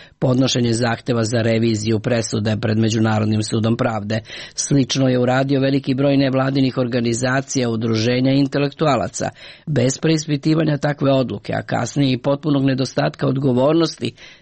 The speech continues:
za učinjeno, jedni i dalje pokušavaju da je opravdaju,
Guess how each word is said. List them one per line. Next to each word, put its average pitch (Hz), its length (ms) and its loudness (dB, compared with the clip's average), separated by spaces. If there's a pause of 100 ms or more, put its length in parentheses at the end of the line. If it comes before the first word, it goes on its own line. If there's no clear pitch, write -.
za 131 200 0
učinjeno, 143 540 2
jedni 131 500 2
i 135 80 2
dalje 143 320 0
pokušavaju 120 720 -2
da 107 120 -6
je - 120 -6
opravdaju, 156 600 2